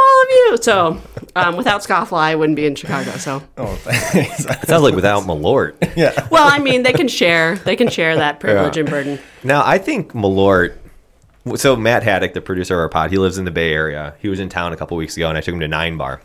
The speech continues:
Speaker 1: Mm-hmm.
Speaker 3: And, uh, and Lily's like, "Well, he should have a shot of Malort while he's here." And then Lily and I had a shot with him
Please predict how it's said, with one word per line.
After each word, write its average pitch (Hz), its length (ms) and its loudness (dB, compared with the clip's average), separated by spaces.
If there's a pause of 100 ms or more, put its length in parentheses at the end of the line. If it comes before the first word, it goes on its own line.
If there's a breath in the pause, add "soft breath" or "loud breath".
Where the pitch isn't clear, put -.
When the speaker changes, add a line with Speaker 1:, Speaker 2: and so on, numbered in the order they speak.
Speaker 1:
Mm-hmm. - 120 0
Speaker 3:
And, 78 280 0
uh, 73 240 -2 (600 soft breath)
and 82 500 -2 (180)
Lily's 101 300 4
like, 80 180 -2
"Well, 135 520 0 (160)
he 165 120 -2
should - 160 -4
have 78 100 0
a - 40 -10
shot 76 240 -4
of 71 60 -12
Malort 78 280 -2
while 71 120 -4
he's 69 120 -10
here." 85 300 -4 (200 soft breath)
And 123 100 0
then 156 140 2
Lily 151 220 4
and 135 80 0
I 127 60 0
had 120 120 0
a 98 40 -4
shot 104 220 0
with 139 160 -2
him 98 280 -4